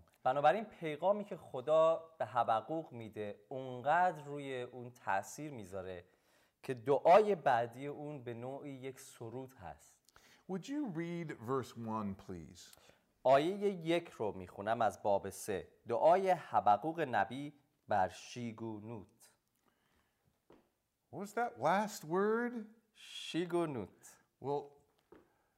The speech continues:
Speaker 2: that's not a Farsi word.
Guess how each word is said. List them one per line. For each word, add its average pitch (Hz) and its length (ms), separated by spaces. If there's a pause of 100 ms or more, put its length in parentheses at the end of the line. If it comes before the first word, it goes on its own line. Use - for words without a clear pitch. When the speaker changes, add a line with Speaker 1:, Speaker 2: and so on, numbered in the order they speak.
(440)
Speaker 2:
that's 311 300
not 349 180
a 135 100
Farsi - 580
word. 120 520